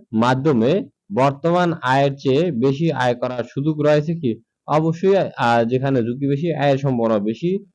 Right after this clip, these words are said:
আর অবশ্যই অন্য খাতে বিনিয়োগ করে আয় করার সুযোগ থাকে, এই জন্য লেখছি যে, আহ, লেখা হয়েছে যে সুযোগ রয়েছে, আর মন্তব্য করে লেখবা সঠিক। এরপরে পাঁচ নাম্বার,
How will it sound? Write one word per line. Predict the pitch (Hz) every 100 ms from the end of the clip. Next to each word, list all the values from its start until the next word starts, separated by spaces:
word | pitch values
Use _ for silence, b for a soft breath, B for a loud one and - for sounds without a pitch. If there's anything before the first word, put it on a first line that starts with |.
| _
আর | 117
অবশ্যই | 131 135 143 143 139
অন্য | 117
খাতে | 120 123 123
বিনিয়োগ | 117 123 131
করে | 170 165
আয় | 120 110
করার | 123
সুযোগ | 120 151 151 -
থাকে, | 156 -
এই | 139
জন্য | 127 139
লেখছি | 139 143 147
যে, | 170 220 - _ _ _
আহ, | 120 123
লেখা | 123 127 151
হয়েছে | 156 156 202
যে | 214 - _ _
সুযোগ | - 151 156
রয়েছে, | 143 123 107 113 95 _ _ _ _
আর | 120 123
মন্তব্য | 131 135 143 143
করে | 143 147
লেখবা | 143 143 170 226 285
সঠিক। | - 165 160 104 _ _ _ _ -
এরপরে | 131 160 160 196 285
পাঁচ | - 143 139 -
নাম্বার, | 113 95 104